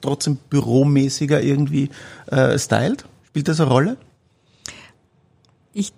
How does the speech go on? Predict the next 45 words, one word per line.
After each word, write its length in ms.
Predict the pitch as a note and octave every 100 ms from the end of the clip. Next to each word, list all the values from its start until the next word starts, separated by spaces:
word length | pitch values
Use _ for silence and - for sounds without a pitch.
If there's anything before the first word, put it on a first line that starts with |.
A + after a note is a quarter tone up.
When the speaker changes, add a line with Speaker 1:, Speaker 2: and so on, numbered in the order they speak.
| _ -
Speaker 2:
denke, 280 | F3 F3
bei 140 | F#3+ E3+
Unito 260 | E3+ E3
spielt 280 | E3 F3 E3
das 140 | E3+ -
wirklich 300 | D3+ D#3 -
keine 340 | D3 D#3+ D#3+
Rolle. 300 | D3+ D#3 D#3+
Also 360 | D#3+ D#3+ E3 D#3+
wir 180 | E3
fokussieren 560 | D#3+ E3 E3+ - F3 F3
uns 100 | E3+
ja 80 | E3+
nicht 340 | E3+ - -
s-, 280 | D#3+ D#3+ -
auf 220 | E3 - - _ _ _ _ - -
Businesskleidung. 840 | F#3+ F3 F#3 - E3+ E3 E3+ F3+ E3+
Das 160 | D#3+ D3+
ist 240 | E3 - - - - -
bei 200 | F3 E3+
uns 220 | E3+ F3 F3
ja 160 | D#3+
auch 80 | E3
im 120 | F3
Unternehmen 600 | E3+ E3+ E3+ D#3+ E3+ F3
nicht 280 | E3+ E3+ -
so 240 | - - F3
ein 100 | E3+
großes 460 | E3 E3 F3 -
Thema. 420 | - E3 F3 F3
Wenn 200 | E3 E3
wir 280 | E3 D#3+ D#3+
durch 180 | E3 D#3
die 80 | E3
Büroräumlichkeiten 1000 | E3+ E3 D#3+ E3 E3+ F3 - E3+ E3+ F3
gehen, 240 | E3+ E3+
wenn 80 | E3
die 60 | E3
Leute 280 | D#3 E3+ E3
anwesend 400 | D#3+ D#3+ E3 E3
sind, 180 | E3+
merkt 260 | E3 D#3 -
man 100 | E3
das 160 | E3 -
auch. 280 | D3+ E3